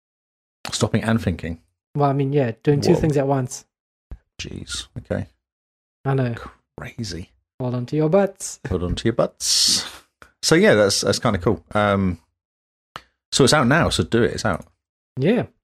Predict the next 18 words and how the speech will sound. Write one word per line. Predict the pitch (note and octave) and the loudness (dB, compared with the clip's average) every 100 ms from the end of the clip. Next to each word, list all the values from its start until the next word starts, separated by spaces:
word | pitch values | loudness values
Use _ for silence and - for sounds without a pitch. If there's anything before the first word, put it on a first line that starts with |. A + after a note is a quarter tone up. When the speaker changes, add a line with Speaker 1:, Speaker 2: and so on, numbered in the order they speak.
| _ _ | _ _
Speaker 2:
But | E3 G3+ | -2 2
interesting | A3+ B3 A3 A3+ | 2 2 2 4
about | F#3+ E3 D#3 | 6 4 2
the | C#3+ | 2
whole | D#3+ | 2
having | C#3+ D3+ D#3 | 2 0 0
to | C#3 | -2
repower | B2 D3+ D#3+ D#3+ C#3+ C3+ | 4 2 4 0 2 2
the | |
T | B2+ - D3+ | 0 2 4
V | D3+ | 4
down | C#3+ D3 C#3+ C#3+ C3 | 4 2 2 2 0
and | A#2 A#2+ - - | -4 -6 -10 -2
Speaker 1:
Oh, | A#2+ C3 C3 F#2+ | 2 4 4 4
Speaker 2:
update | |
it | - | 6
Speaker 1:
yeah. | C#3 D#3 A#2+ | 6 6 4
Speaker 2:
and | E2 | 0